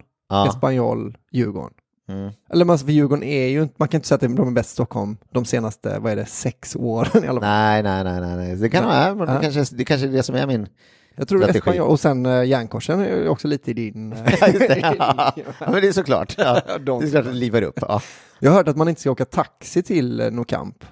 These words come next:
Speaker 2: För att alla taxichaufförer är Espanyol-fans.
Speaker 1: Aha.
Speaker 2: Så de är lite så, "Aha, vad, vad, vad, vilka håller du på då?" Och så då
Speaker 1: Ah.
Speaker 2: kan man liksom, då lägger de på du-, <laughs> dubbla
Speaker 1: Ja.
Speaker 2: pris.
Speaker 1: Det blir fel, lite damned if you do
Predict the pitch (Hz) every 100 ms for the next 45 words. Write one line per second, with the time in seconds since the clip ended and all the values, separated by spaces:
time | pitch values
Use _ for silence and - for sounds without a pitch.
0 | _ _ _ _ _ _ - 131 143 127
1 | 123 117 110 151 - - 131 135 147 131
2 | 113 - 120 123 110 143 - - - _
3 | _ - 90 82 104 107 104 92 85 -
4 | 135 135 123 - 123 165 123 113 123 117
5 | 117 113 123 120 117 - 135 120 120 120
6 | 117 110 127 131 - 131 127 240 269 269
7 | - 135 127 123 120 123 120 107 - 120
8 | 117 - - _ _ - - - - 143
9 | 123 127 85 90 127 - - - _ 113
10 | 107 - 110 95 90 101 95 92 98 95
11 | 92 87 92 95 90 85